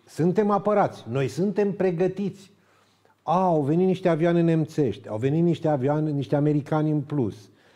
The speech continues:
Deci, suntem pregătiți. Avioane nemțești, americani, despre armata română mai puțin. De ce? Păi suntem apărați de nato.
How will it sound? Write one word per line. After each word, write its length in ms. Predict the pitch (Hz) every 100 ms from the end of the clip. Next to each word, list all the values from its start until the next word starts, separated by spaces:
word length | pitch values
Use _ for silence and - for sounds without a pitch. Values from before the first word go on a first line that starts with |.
| _ _ _
Deci, 180 | 151 -
suntem 600 | - - 202 208 214 202
pregătiți. 720 | 190 185 180 - 156 - - _ _ _ _ _ _ _ _ _ _
Avioane 380 | 85 80 92 101
nemțești, 560 | 95 90 - 98 107
americani, 720 | 123 101 90 87 - 90 104 110 - _ _ _
despre 340 | 170 180 185
armata 440 | 170 147 170 170
română 680 | 156 135 139 165 165 165 156 - - _ _ _ _ _ _ _
mai 220 | 139 143
puțin. 360 | 151 151 - - _ _ _ _ _ _ _ _ _ _ _ _ _ _
De 200 | _ 92
ce? 340 | 101 - 110 127 - _ _ _ _ _ _
Păi 140 | - 156
suntem 300 | - 202 202
apărați 460 | 196 202 208 202
de 80 | 202
nato. 400 | 202 185 113 -